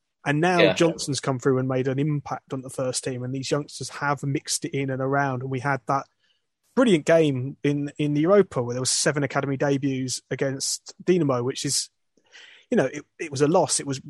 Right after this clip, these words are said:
Speaker 1: it was whatever. And I'm not expecting two, three years' time, those seven players or whatever to be, you know, flooding the first team. But one or two might, and one or two, the chance to, to get that experience as well because of the strength of our academy and because of the strength of what we're doing,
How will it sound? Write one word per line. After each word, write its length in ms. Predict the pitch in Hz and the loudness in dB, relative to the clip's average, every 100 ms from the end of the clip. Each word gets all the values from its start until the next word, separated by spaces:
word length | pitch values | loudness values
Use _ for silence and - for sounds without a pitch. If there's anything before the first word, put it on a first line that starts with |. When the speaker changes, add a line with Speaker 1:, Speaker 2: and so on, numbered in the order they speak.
| 147 | -6
Speaker 1:
it 160 | 156 | -4
was 220 | 143 147 127 | 0 0 2
whatever. 380 | 160 165 135 123 | 4 4 4 0
And 160 | 131 - 151 | -2 -4 -2
I'm 180 | 147 147 | 2 2
not 140 | 147 143 | 2 0
expecting 720 | 135 - 165 - 135 127 120 _ _ _ - | -4 -2 -2 -2 -4 -2 -6 _ _ _ -12
two, 180 | - 143 | -2 -2
three 240 | - 139 | 0 -2
years' 200 | 131 127 | -2 -2
time, 280 | - 143 131 | 0 -2 0
those 240 | 131 135 - | 0 0 2
seven 320 | 147 135 127 | 0 0 -4
players 500 | - 135 131 120 - _ - - | -2 -2 0 -4 -6 _ -20 -14
or 300 | - 127 123 - - | -6 -4 -4 -8 -6
whatever 300 | - 139 131 | -2 0 0
to 120 | - | -2
be, 200 | 143 139 - _ _ - | -2 -2 -6 _ _ -2
you 80 | 185 | 0
know, 120 | 127 | 0
flooding 680 | - - 180 170 165 143 127 | -6 0 4 4 4 0 0
the 80 | 151 | -4
first 400 | - 208 185 - | 0 2 2 0
team. 300 | - 120 120 - _ _ _ _ _ | -4 -4 -8 -20 _ _ _ _ _
But 100 | 214 | 4
one 120 | 240 | 6
or 80 | 254 | 6
two 180 | - 233 | 6 4
might, 280 | 233 202 135 | 6 6 4
and 140 | 143 160 | 0 2
one 120 | 185 | 0
or 60 | |
two, 320 | 160 - 170 165 | 2 4 4 2
the 60 | 165 | -4
chance 360 | - 214 196 156 | 0 2 2 0
to, 120 | 156 _ _ _ | -6 _ _ _
to 120 | - 156 | -12 -4
get 200 | 196 190 | -4 -2
that 120 | 151 | -2
experience 600 | 151 - 185 165 135 131 | 0 2 4 6 4 -2
as 100 | 131 | 0
well 180 | 160 147 | 4 2
because 260 | 135 151 | 2 0
of 80 | 147 | 0
the 80 | 143 | 0
strength 340 | - 160 147 | 0 0 -2
of 80 | 135 | -2
our 140 | 135 131 | -2 -2
academy 340 | - 139 135 | -2 -4 -2
and 80 | 131 | -4
because 180 | - 147 | -6 -6
of 60 | 135 | -4
the 60 | |
strength 320 | - - 143 - | -4 -2 -4 -4
of 140 | 131 | -4
what 160 | 147 147 | -2 0
we're 100 | 135 | 2
doing, 340 | 156 147 123 | 4 2 0